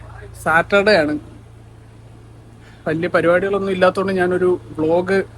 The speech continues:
എടുക്കാമെന്ന് വെച്ചു. ഉം, നമ്മള് പുറത്ത് വരെ പോവാ ഫുഡ് കഴിക്കാൻ. ഫുഡ് കഴിക്കണം, ഐ ജി പോണം. ഓണത്തിന് രണ്ട് മൂന്ന് സാധനങ്ങൾ മേടിക്കണം, ചിലപ്പോൾ ഡ്രസ്സ് എടുക്കുമായിരിക്കും.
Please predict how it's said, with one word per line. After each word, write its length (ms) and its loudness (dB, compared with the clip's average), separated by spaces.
എടുക്കാമെന്ന് 500 -2
വെച്ചു. 220 -6
ഉം, 480 -10
നമ്മള് 280 2
പുറത്ത് 380 -2
വരെ 140 2
പോവാ 240 0
ഫുഡ് 240 -6
കഴിക്കാൻ. 300 0
ഫുഡ് 160 -2
കഴിക്കണം, 420 2
ഐ 140 0
ജി 140 -6
പോണം. 400 -2
ഓണത്തിന് 880 -2
രണ്ട് 140 0
മൂന്ന് 160 0
സാധനങ്ങൾ 540 -2
മേടിക്കണം, 400 -4
ചിലപ്പോൾ 260 -2
ഡ്രസ്സ് 320 0
എടുക്കുമായിരിക്കും. 420 -6